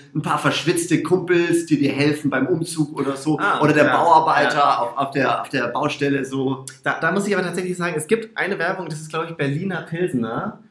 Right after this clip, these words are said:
Speaker 2: Die machen das wirklich. Die haben wirklich einfach so einen, so einen völligen klassischen null acht fünfzehn Typ mit so ein bisschen Bierbauch.
Speaker 1: Echt?
Speaker 2: Ja.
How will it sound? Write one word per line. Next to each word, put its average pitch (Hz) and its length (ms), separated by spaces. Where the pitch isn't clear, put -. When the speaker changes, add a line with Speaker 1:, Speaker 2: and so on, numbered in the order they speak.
Speaker 2:
Die 202 100
machen 196 240
das 147 140
wirklich. 139 320
Die 226 80
haben 233 80
wirklich 247 260
einfach 190 160
so 180 100
einen, 175 140
so 180 140
einen 175 100
völligen 214 560
klassischen 196 600
null 185 180
acht 165 220
fünfzehn 170 380
Typ 160 200
mit 147 100
so 139 60
ein 135 60
bisschen 175 320
Bierbauch. 143 720
Speaker 1:
Echt? 165 400
Speaker 2:
Ja. 151 360